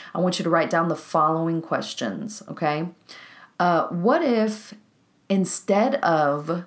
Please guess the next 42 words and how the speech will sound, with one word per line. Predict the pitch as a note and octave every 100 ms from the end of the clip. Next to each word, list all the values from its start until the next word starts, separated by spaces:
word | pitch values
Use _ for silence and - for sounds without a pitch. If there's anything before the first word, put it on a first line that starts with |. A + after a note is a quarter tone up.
| _ _ _ _ _ -
turning | - G3+ A3+
to | A3 F#3+
your | E3 D3
go-to | D#3+ E3+ - G#3
experience | F3+ - D#3 D3+ D3+ C#3+ C3 - -
of | - D3+ D3+ D3 C#3+
"woe | C3 C#3+
is | F#3+ G#3
me, | E3 D#3 D#3
this | D3 E3 -
sucks, | D3+ D3 - - - - -
this | D#3 F3+
is | F#3+ E3+
the | F3
worst | D#3 D3+ D#3 -
thing | D#3 F3 -
ever," | D#3 C#3 C#3+ C#3 D#3 - - - -
and | F3
believe | F#3 G3+ G#3
me, | D#3+
I've | D#3 D3+
been | D#3+ D#3
there, | D3+ D#3 D3+ D3+
<laughs> | -
and | A3
I | A3
have | A3 A3
to | G#3+ B3
remind | F3+ E3 D#3 D#3+
myself | E3 D3+ - D3+ D3 C#3+ -
of | C#3+
what | D#3
I'm | D#3
about | D3+ C#3+ C#3+
to | C#3+
share | - D3
with | C#3+ C#3+
you, | C#3+ C3 - - - -
uh, | D#3+ D3+ -
every | A3+ A3 C4 C4+
single | B3+ A#3+ C4
day | G#3 D3+ D3 D#3